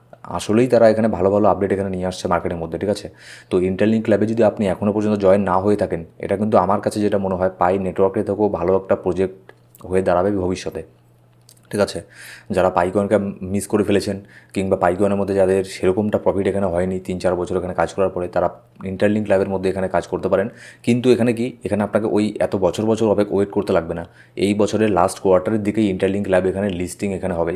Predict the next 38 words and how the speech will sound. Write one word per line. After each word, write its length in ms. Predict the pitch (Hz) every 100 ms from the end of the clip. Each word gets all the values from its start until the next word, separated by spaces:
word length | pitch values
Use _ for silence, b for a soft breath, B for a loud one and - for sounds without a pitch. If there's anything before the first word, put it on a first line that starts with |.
| 92
এক্সচেঞ্জের 320 | 90 95 87
মধ্যে, 260 | 82 78 - -
ঠিক 80 | 95
আছে? 200 | 98 85 - B B B
আর 180 | - 87
এদের 240 | 90 95
মাইনিং 340 | 92 85 107 101
রেটটাও 280 | 92 - 107
কিন্তু 180 | 110
কমিয়ে 240 | 110 95 90
দেবে। 200 | 82 87 - -
আর 180 | 82 90
এখানে 200 | 98 101
আপনার 200 | 95 107
এর 160 | 95
মধ্যে 200 | 104 110
এমন 180 | 101 104
একটা 160 | 110 110
মেকানিজম 480 | 92 95 107 110 104
আছে, 160 | 104
বার্নিংয়ের 440 | 90 87 95 104 101
মেকানিজম 460 | 92 98 98 104
already 400 | 98 98 104 98
আছে। 200 | - - - B B B
যারা 240 | 87 90 104
এখানে 240 | 104 107
ঝোলাছাপ, 460 | 85 90 98 107 101
এখানে 240 | 95 101
যারা, 180 | 101 101
আহ, 340 | 95 92 95
মাল্টি 320 | 92 90 90 101
লেভেল 380 | 104 104 98 85
নেটওয়ার্ক 420 | 92 95 104 98 - -
মার্কেটিং 460 | 92 92 92 101
কোম্পানি 320 | 101 92 101 98
থেকে 180 | 101 98
এখানে 180 | 98
এসেছে, 340 | 92 90 -